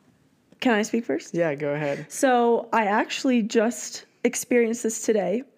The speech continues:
Speaker 1: My coworker and I, like, male, he's male, I'm female, obviously, but we don't know each other very well, but it's like we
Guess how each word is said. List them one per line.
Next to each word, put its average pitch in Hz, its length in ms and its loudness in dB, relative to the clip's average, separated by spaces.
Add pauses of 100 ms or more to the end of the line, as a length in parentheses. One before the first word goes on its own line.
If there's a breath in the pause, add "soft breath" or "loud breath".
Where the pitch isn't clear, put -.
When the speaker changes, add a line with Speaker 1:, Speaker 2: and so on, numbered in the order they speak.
(320 soft breath)
Speaker 1:
My 240 120 4
coworker 285 460 2
and 240 120 2
I, 214 360 0 (800 soft breath)
like, 202 500 0 (880)
male, 208 500 2
he's 233 320 0
male, 208 340 0
I'm 196 180 0
female, 240 400 -2
obviously, 240 400 -2 (120)
but 233 340 0 (500)
we 240 560 2 (140)
don't 226 240 0
know 226 140 2
each 226 120 -2
other 214 140 2
very 196 220 0
well, 185 260 0
but 226 200 2
it's 233 180 -2
like 202 220 -2
we 202 340 0